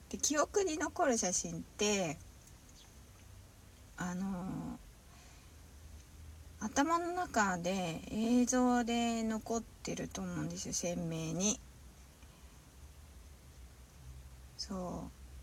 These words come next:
それが例えば、写真って、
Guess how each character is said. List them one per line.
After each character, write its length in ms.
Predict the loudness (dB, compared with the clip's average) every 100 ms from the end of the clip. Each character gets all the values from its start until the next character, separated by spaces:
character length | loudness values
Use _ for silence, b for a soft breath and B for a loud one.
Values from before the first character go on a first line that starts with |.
| -14 -16 -18 -20 -18 -18 -18 -18 -18 -10
そ 160 | -4 0
れ 100 | 4
が 120 | 2
例 280 | 2 2 4
え 80 | 6
ば、 240 | 6 4 B B B B B -18 -18 -16 -16 -16 -16 -16 -8
写 180 | 2 6
真 180 | 6 6 0
っ 20 |
て、 420 | 4 6 6 2